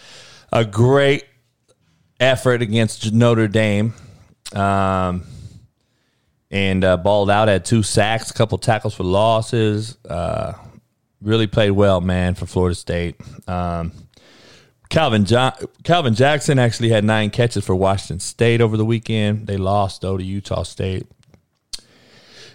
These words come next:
And Coy Dang plays for Cal Berkeley. Uh, he's a captain for Cal.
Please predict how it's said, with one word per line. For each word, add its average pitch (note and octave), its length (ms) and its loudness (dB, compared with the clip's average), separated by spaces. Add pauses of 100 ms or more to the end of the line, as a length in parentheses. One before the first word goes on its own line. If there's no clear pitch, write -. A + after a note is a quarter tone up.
(160)
And G2+ 180 2
Coy D#3+ 280 2
Dang B2+ 400 2
plays A#2+ 240 2
for G#2 80 -2
Cal A2 320 0
Berkeley. G#2+ 580 0 (760)
Uh, F2+ 280 -2
he's F#2+ 160 -4
a - 20 -10
captain G#2 420 -4
for F#2+ 120 -10
Cal. F#2 640 -4